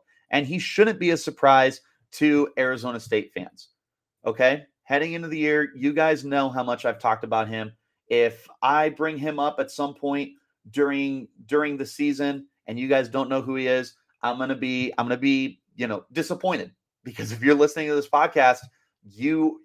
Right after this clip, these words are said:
you have to know who he is by now. That's where I stand on Corey Bethley.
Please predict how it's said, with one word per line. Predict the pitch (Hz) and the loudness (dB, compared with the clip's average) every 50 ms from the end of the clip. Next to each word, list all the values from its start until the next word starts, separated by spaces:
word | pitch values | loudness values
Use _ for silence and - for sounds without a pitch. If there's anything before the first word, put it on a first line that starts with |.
| _ 104 | _ _
you | 110 135 139 135 | -2 0 0 0
have | 139 - - - - - - - _ | -2 -8 -8 -6 -4 -6 -6 -8 _
to | 120 | -12
know | 120 110 104 104 95 | -6 -4 -4 -4 -4
who | - 107 104 | -4 -4 -4
he | 98 95 95 | -4 -2 -4
is | 95 87 - | -4 -6 -6
by | - 98 85 - - | -8 -10 -10 -10 -14
now. | - - _ _ _ _ _ _ _ _ _ _ _ _ _ _ _ _ _ _ _ _ | -20 -20 _ _ _ _ _ _ _ _ _ _ _ _ _ _ _ _ _ _ _ _
That's | 143 151 175 175 - | 4 4 4 2 2
where | 175 185 175 | 0 2 2
I | 165 | 2
stand | 156 - 156 151 147 | 0 -4 -4 -4 -4
on | 139 131 | -4 -6
Corey | - - 127 120 113 101 | -6 -6 -4 -4 -4 -4
Bethley. | 98 92 90 - - - - | -4 -6 -8 -10 -14 -16 -18